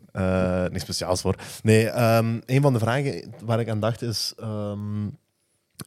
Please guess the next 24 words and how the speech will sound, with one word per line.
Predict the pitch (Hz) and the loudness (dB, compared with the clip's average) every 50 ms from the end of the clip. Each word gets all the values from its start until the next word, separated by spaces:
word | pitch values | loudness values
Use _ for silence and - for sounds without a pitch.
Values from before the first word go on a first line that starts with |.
| _ _ | _ _
merk | - 117 113 117 127 131 | 4 6 6 6 6 6
je | - - 151 135 127 113 - - _ _ _ _ _ _ _ _ _ _ _ _ _ _ _ _ _ _ _ _ _ _ _ | 4 6 6 6 6 4 0 -4 _ _ _ _ _ _ _ _ _ _ _ _ _ _ _ _ _ _ _ _ _ _ _
in | - 117 113 107 | 0 2 2 4
uw | 98 117 110 110 107 104 | 4 4 4 6 6 6
line | 104 104 104 101 | 4 4 4 2
of | 92 87 | 2 4
work, | 98 98 98 95 92 - - | 4 4 4 4 2 -2 -6
merk | 98 95 98 101 107 107 | -4 0 0 0 0 0
je | - 117 | -2 -2
dat | 104 104 98 - - - - | 0 0 -2 -2 -4 -10 -12
de | - 107 104 | -8 -4 -2
laatste | 98 101 104 117 117 - - 104 101 | 0 2 2 0 0 -2 -2 0 0
jaren | 95 98 104 104 | 2 2 2 2
dat | 101 92 - | 0 0 0
je | - 98 | -2 0
meer | 90 92 98 107 110 - | 2 2 2 2 2 0
patiënten | - 101 92 - 104 104 123 - 135 | 0 -2 0 0 0 0 0 0 0
hebt | 147 - - - | -2 -2 -4 -2
die | 104 101 | -2 -2
met | 98 - | 0 0
maagproblemen | 95 90 98 113 - 123 117 123 127 127 120 | 0 2 2 2 2 2 2 2 2 4 4
zitten, | 120 123 - - 131 - | 2 2 0 0 -2 0
omwille | 98 101 98 98 101 98 98 | 0 0 2 2 2 2 2
van | 92 98 95 95 98 98 95 | 0 0 0 0 0 -2 -4